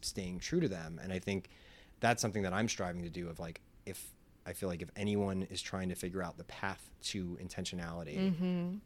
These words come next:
Speaker 1: is, like, all you really need to do is set a clear intention on a
Speaker 2: Mm-hmm.
Speaker 1: daily basis and then actually allow yourself to reflect on that, whatever that
Speaker 2: Right,
Speaker 1: means.
Speaker 2: right, 'cause some days you can have an intention and it goes completely
Speaker 1: Right.
Speaker 2: opposite, and that is life in itself, you
Speaker 1: Yeah.
Speaker 2: know? You can have the best intentions, but,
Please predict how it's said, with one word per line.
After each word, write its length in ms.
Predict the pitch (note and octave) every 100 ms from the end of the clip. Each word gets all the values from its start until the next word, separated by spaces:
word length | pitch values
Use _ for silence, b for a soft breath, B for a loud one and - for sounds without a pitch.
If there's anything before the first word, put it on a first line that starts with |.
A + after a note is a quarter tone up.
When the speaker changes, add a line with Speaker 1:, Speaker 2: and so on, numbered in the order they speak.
| -
Speaker 1:
is, 220 | G#2+ F#2+
like, 180 | F#2 F2 -
all 240 | G2 A2
you 160 | A#2+ G2
really 260 | F#2+ G2
need 160 | F#2 E2+
to 60 | E2
do 160 | E2+
is 100 | D#2+
set 240 | - - F#2
a 40 |
clear 240 | - G2 E2+
intention 640 | F2 D#2+ - D#2+ D#2+ E2 -
on 220 | F#3 F3+
a 40 |
Speaker 2:
Mm-hmm. 80 | E2+
Speaker 1:
daily 240 | F2+ F2 F2
basis 500 | D#2 D#2 D#2 D#2 -
and 100 | F#2
then 120 | F#2
actually 300 | G2+ A2 -
allow 120 | F#2+ E2+
yourself 320 | E2+ - E2+
to 80 | -
reflect 340 | - - - -
on 100 | D#2+
that, 140 | -
whatever 260 | G2+ A2 A#2+
that 100 | A2+
Speaker 2:
Right, 40 |
Speaker 1:
means. 340 | G2+ - - B3
Speaker 2:
right, 180 | D4+ A3
'cause 220 | B3 - -
some 260 | - C#4+ E4
days 280 | D#4 C#4+ C4
you 60 |
can 140 | A3 A#3
have 160 | B3
an 40 | A#3+
intention 460 | A3+ B3 A#3+ A#3+
and 100 | G3
it 140 | F3+ F3+
goes 320 | F#3 F#3 - -
completely 440 | F#3+ G#3 G#3+ G#3+
Speaker 1:
Right. 80 | F#3+
Speaker 2:
opposite, 260 | D#3 - -
and 140 | F3+
that 220 | F#3 F3 -
is 280 | F3+ F#3+ - - -
life 360 | F#3+ F#3 F3+ F#3+
in 140 | F3
itself, 480 | E3+ - - - -
you 60 |
Speaker 1:
Yeah. 100 | A3
Speaker 2:
know? 200 | E3+ E3+ B B B B
You 60 | -
can 100 | A3
have 100 | G3+
the 80 | F#3+
best 200 | F#3 F#3+
intentions, 720 | F3+ C4+ C4+ A#3 F#3+ G3 -
but, 260 | F#3 -